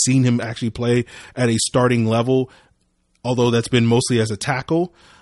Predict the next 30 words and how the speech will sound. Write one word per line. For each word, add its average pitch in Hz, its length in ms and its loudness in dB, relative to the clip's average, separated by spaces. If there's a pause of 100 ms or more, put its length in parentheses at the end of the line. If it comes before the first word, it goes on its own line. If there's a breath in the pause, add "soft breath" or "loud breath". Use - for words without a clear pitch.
(200 soft breath)
Um, 117 500 -2
but 123 320 0
without 131 480 0
the 123 60 -4
Falcons 127 440 -2
having 120 340 0
a 113 260 0
sort 123 180 -2
of 104 120 -4
John 123 340 0
Wetzel 123 300 0
type 120 340 -2
to 117 160 -4
sort 123 200 0
of 110 160 -2 (400 soft breath)
sub 147 460 4
in 143 200 4
for 139 100 2
Gano 120 340 2
as 113 160 4
the 120 120 -6
swing 220 240 2
tackle, 117 640 0 (460 soft breath)
my 131 240 4
guess 135 400 2
is 127 180 2
that 120 120 0
you 131 180 0
won't 123 560 -2
see 117 600 0